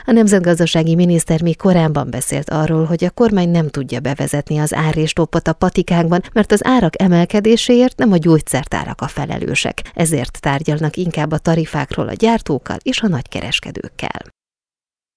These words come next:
Valamennyi Siemens által szállított sorompót átvizsgál a máv. Ezt Hegyi Zsolt, a társaság vezérigazgatója közölte.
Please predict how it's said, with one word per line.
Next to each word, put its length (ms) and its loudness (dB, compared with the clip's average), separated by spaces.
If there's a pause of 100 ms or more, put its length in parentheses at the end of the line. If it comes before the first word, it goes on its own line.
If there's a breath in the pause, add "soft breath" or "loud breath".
(100)
Valamennyi 540 2
Siemens 640 2
által 400 -2
szállított 560 0
sorompót 720 0
átvizsgál 680 -2
a 80 0
máv. 460 0
Ezt 180 -2
Hegyi 300 4
Zsolt, 300 2
a 120 0
társaság 580 0
vezérigazgatója 1040 -6
közölte. 580 -6